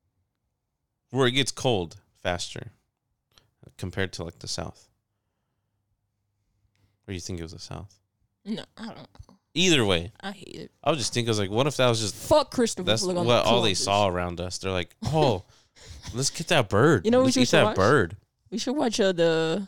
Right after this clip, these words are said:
Speaker 2: the Christopher Columbus episode of The Sopranos.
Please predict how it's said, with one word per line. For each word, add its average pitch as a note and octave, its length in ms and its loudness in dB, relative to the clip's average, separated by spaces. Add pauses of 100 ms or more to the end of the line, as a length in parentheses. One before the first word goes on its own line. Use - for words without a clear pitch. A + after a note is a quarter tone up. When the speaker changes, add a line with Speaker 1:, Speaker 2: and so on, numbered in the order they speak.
(180)
Speaker 2:
the D#3+ 440 -4
Christopher F#3 560 -2
Columbus F3 520 -2
episode - 440 -2
of - 280 -8
The - 80 -4
Sopranos. G3+ 800 -4